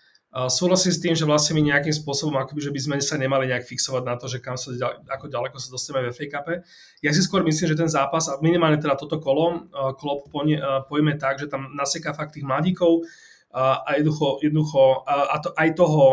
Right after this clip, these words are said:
aj toho Gakpa, aj toho Nuneza pravdepodobne a, a urobiť z toho vlastne taký ten, akoby, že st-, eh, skúšobný,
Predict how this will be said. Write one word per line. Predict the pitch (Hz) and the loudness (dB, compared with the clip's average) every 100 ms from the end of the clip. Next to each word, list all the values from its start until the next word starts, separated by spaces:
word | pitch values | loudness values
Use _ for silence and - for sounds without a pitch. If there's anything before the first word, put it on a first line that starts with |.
| 131 - | 6 0
aj | 147 | -4
toho | 147 143 | -2 -2
Gakpa, | 135 143 151 160 156 143 | 0 -2 0 0 2 2
aj | - 135 131 | -2 -4 -2
toho | 151 143 | -4 -2
Nuneza | 139 156 156 | 2 4 4
pravdepodobne | 151 143 151 156 156 160 151 | 4 4 2 2 2 2 2
a, | |
a | 139 139 135 - _ - - - | 0 -4 -4 -6 _ -20 -16 -4
urobiť | 160 160 165 | 0 2 0
z | - | -4
toho | - 160 | -4 0
vlastne | 156 147 - | 2 2 0
taký | 156 156 | -4 -4
ten, | 156 139 139 - - - _ - | -4 -4 -6 -12 -20 -20 _ -12
akoby, | 139 - 156 | -10 -2 0
že | 147 139 135 135 _ _ _ _ | 4 6 6 4 _ _ _ _
st-, | - - | -4 -4
eh, | - 143 135 - 180 190 | 0 2 2 2 0 2
skúšobný, | 208 180 170 160 | 2 2 4 6